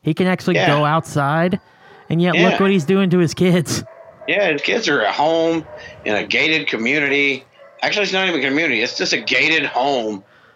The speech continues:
Speaker 2: with the family, you know?
Speaker 1: Yeah. This, this dog knows what's up, man. He's like, "I ain't wanting anywhere close to that guy."
Speaker 2: Yeah, this dog's like, "Nah, this,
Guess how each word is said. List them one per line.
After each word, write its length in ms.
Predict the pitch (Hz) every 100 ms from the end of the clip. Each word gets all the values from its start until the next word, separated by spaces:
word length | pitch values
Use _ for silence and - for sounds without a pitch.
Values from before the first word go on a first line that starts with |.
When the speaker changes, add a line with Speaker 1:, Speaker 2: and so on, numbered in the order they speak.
| -
Speaker 2:
with 120 | 113
the 80 | -
family, 540 | 139 165 139 92 85
you 60 | 107
know? 120 | 143
Speaker 1:
Yeah. 220 | 175 139 113 - _ _ _ _ _ _ - - _ 143
This, 260 | 165 262 -
this 320 | 151 285 -
dog 260 | 254 214
knows 280 | 170 185 165
what's 180 | 143 -
up, 260 | 180 143 -
man. 260 | 127 131 117
He's 280 | 170 220
like, 180 | 165 143
"I 180 | 147 196
ain't 100 | 196
wanting 300 | 160 160 143
anywhere 340 | 151 156 147 127
close 300 | - 196 -
to 100 | 135
that 180 | 151
guy." 340 | 110 104 101 - _ _ _ -
Speaker 2:
Yeah, 160 | 143 143
this 180 | 175 226
dog's 280 | 226 185 160
like, 240 | 156 -
"Nah, 420 | 151 147 135 107
this, 220 | 131 196